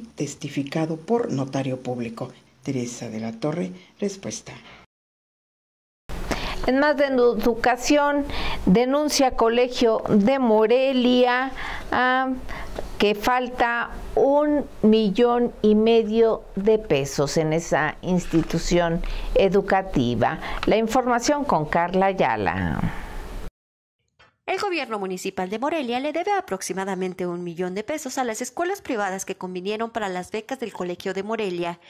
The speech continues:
Speaker 3: informó la directora de la dependencia, Omega Vázquez.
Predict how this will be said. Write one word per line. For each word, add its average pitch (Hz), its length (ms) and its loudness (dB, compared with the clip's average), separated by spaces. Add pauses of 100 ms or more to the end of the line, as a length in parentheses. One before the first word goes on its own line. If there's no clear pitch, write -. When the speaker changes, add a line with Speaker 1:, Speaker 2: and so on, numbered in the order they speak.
(220)
Speaker 3:
informó 226 560 -6 (240)
la 285 100 -4
directora 330 500 -4
de 190 100 -4
la 175 100 -4
dependencia, 214 760 -6 (200)
Omega 262 400 -4
Vázquez. 180 640 -6